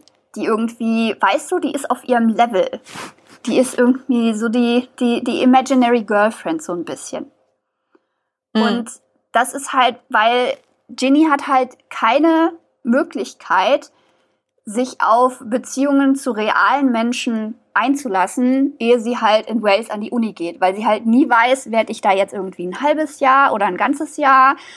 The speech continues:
Speaker 1: oder pff, wahrscheinlich maximal war sie irgendwie anderthalb Jahre irgendwo und dann wurde sie wieder weitergeschoben, ohne zu wissen, wohin.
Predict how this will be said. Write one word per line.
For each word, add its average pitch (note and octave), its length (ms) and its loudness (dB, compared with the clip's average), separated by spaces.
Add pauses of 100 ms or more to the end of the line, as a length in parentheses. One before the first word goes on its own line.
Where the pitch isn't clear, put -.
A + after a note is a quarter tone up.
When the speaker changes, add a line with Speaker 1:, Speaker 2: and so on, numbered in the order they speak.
(400)
Speaker 1:
oder B3 220 4 (300)
pff, - 260 -10 (280)
wahrscheinlich C4 400 -2
maximal A#3+ 540 -2
war A#3+ 120 0
sie A#3 100 -4
irgendwie B3 280 -2
anderthalb G#3+ 460 0
Jahre B3+ 320 2
irgendwo A3 500 -4
und B3+ 160 0
dann A#3 160 2
wurde A3+ 200 -2
sie G3+ 140 -6
wieder G#3 240 0
weitergeschoben, A#3 960 -4 (600)
ohne B3+ 260 2
zu A3 180 -6
wissen, A3+ 300 -4
wohin. F#3+ 500 0